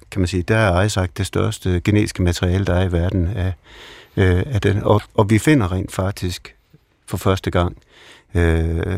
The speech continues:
signifikante genetiske sammenhænge, så man faktisk begynder at hitte ud af, hvad det er for nogle gener, der er involveret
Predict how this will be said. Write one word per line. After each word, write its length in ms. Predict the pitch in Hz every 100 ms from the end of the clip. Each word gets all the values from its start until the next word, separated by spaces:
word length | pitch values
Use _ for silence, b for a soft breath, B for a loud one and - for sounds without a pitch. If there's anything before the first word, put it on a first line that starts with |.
| 127
signifikante 500 | 120 104 85 101 90
genetiske 480 | - 92 98 - -
sammenhænge, 480 | 82 87 95 92 90
så 100 | 95
man 100 | 92
faktisk 200 | 98 92
begynder 280 | 95 98 87
at 120 | 92
hitte 200 | 104 95
ud 100 | 95
af, 100 | 92
hvad 100 | 87
det 80 | 92
er 40 | 95
for 100 | 104
nogle 160 | 95
gener, 280 | - 123 92
der 100 | 87
er 40 | 82
involveret 580 | 85 90 92 92 98